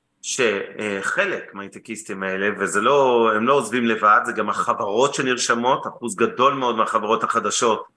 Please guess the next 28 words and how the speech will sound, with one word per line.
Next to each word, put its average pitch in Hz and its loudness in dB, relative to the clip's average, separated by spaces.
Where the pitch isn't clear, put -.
שהוקמו 123 0
מתחילת 117 0
שנה, 120 4
מראש 127 0
נרשמו 175 0
בארצות 170 0
הברית, 175 0
ישראלים 135 0
אמרו, 131 2
"אוקיי, 160 0
ליתר 160 0
ביטחון 160 0
נרשום 160 0
בדלוור 139 2
במקום 127 2
בתל 135 2
אביב", 117 0
וזה 110 2
ממש 123 2
מגמה 131 2
מסוכנת, 135 -4
ואני 110 0
מציע 110 -2
לא 139 4
לזלזל 120 4
בה, 156 4
וזה 110 -6
גם, 110 -2